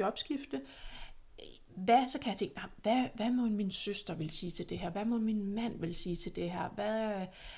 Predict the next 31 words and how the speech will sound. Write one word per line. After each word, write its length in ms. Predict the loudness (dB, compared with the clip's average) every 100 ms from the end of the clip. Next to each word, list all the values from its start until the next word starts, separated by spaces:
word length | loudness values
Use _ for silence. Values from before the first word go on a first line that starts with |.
| -10
hvad 240 | 4 6 6
vil 160 | 6
den 160 | 4 4
og 100 | 2
den 160 | 0
og 120 | -2 2
den?" 140 | 2 0 -10 -20 -2
Øh, 400 | 2 4 4 2
så, 260 | 4 6 6
så 140 | 4 4
igen, 240 | 6 4 4
det 80 |
er 60 | 0
fordi, 200 | 6 6
man 140 | 6
ikke 120 | 4 0
har 60 | -2
en 60 |
tro 240 | 0 0 0
på 80 | 0
sin 320 | 0 -2 -4 -8 -4
egen 300 | 2 4 4
indre, 460 | 4 4 6 4 4 -2 -12 -12 -4
øhm, 440 | -2 -2 -2 -4 -10 -20 -20 -18 -16 -2
styring 600 | 0 4 4 6 6 4
eller 240 | 2 -4 -2
ressourcer. 600 | -2 0 0 2 2 0 -6 -14 -16 -10 -2
Øh, 440 | 0 0 0 0
så, 160 | 2 2 0
så 140 | -4 -4 -12 -18 -10
hvad... 360 | 0 4 4